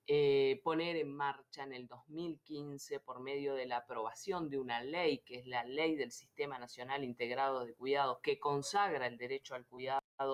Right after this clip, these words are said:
en el Uruguay, el primer Plan Nacional de Cuidados, que tiene cuatro poblaciones objetivos, y aquí también hay una cierta originalidad en el caso uruguayo. En primer lugar, la infancia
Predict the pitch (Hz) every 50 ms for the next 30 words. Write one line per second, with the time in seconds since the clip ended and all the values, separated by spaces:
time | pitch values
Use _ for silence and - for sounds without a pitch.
0 | 135 185 165 151 143 135 135 135 135 131 135 139 139 143 143 147 - - - -
1 | - - _ - 160 170 170 170 170 156 151 147 143 143 139 - - 139 131 131
2 | 135 135 127 127 123 - 120 117 113 113 117 117 113 110 113 - - 101 90 57
3 | 50 - - 101 101 117 _ - - 196 196 - 247 254 247 247 247 247 240 240
4 | - - - _ _ _ _ - 254 254 254 247 247 233 233 196 180 175 160 156
5 | 156 - 202 175 175 165 - - 147 - - 180 175 - 240 247 240 247 254 240
6 | - - 160 160 151 156 - 190 180 - 180 175 170 170 185 185 190 196 - -
7 | - - 156 156 160 165 - - - - _ - 185 180 170 151 - - - -
8 | 262 262 254 233 196 - - 165 151 - - 160 156 165 160 - - 151 147 143
9 | 139 139 139 139 147 147 151 147 143 139 - - 135 135 - - 135 127 123 120
10 | 110 110 104 104 107 - 127 139 143 165 180 196 220 247 254 226 220 233 254 262
11 | 254 220 160 151 151 - 151 143 147 151 151 - - 226 277 302